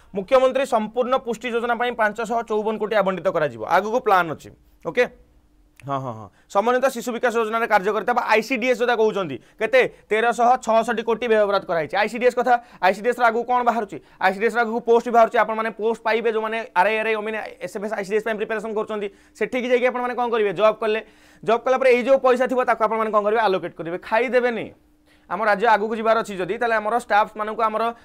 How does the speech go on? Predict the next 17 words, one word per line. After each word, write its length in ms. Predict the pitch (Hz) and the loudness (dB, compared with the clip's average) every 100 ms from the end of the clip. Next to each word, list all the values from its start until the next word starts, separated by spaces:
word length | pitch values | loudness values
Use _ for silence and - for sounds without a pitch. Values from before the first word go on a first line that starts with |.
| - | -2
ଲୋକମାନଙ୍କୁ 580 | 208 220 269 262 254 254 | 0 4 4 4 0 -2
ଠିକ୍ 180 | 240 220 | -2 0
ରହିବାର 220 | 214 185 | 2 2
ଅଛି। 160 | 143 147 | 0 -6
ଯଦି 180 | 185 | -6
ଖାଇବାକୁ 440 | 208 - 190 220 220 | -6 -4 -2 -2 -4
ସେଠି 140 | 214 | -4
ବସିଗଲେ, 380 | 220 214 220 202 | -4 -2 -2 0
ତାହେଲେ 140 | 196 | 0
ଅସୁବିଧା, 320 | 185 170 135 117 _ - - | -2 -6 -8 -8 _ -16 -2
ରାଇଟ୍? 200 | 220 269 - - | -2 -2 -12 -12
ମୁଁ 140 | 185 | -6
କାଲି 180 | 185 208 | 0 2
ନା 60 | 240 | 2
ପରଦିନ 300 | 233 220 240 | 0 0 0
ଜଣେ 140 | 233 | 0
ଆସିଥିଲେ, 320 | 220 220 214 | -2 -4 -4